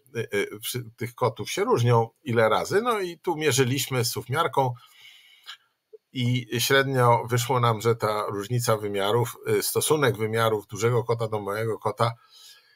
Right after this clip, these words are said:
y, wspólnie obliczony to jest dwa i pięćdziesiąt dziewięć setnych.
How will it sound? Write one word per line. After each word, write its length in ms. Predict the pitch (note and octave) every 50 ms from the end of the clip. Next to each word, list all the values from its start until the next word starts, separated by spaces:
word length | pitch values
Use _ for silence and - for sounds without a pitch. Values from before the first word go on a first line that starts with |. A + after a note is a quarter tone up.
| _ _ _ _ _ _ - A2
y, 500 | A2+ G#2 G2 F#2+ G2 F#2+ F2+ F#2+ G2+ G2 -
wspólnie 520 | - - - - B2 B2+ B2 B2 B2 A#2
obliczony 580 | A2+ G#2+ G#2 G#2+ G2+ - - A#2+ B2+ C3 B2+ A#2+
to 80 | A#2+ A#2
jest 420 | A2 G#2+ G2 - - - - A#2+
dwa 420 | - - G2 G#2+ G#2+ A2+ A2+ G#2+
i 120 | - G#2+ G2
pięćdziesiąt 460 | - - G#2 G2+ G2 - G2+ G2 F#2+
dziewięć 340 | F#2 F2+ F2+ F#2+ G2+ A2+ B2
setnych. 360 | G3+ G#3 - - E3 C#3+ A#2+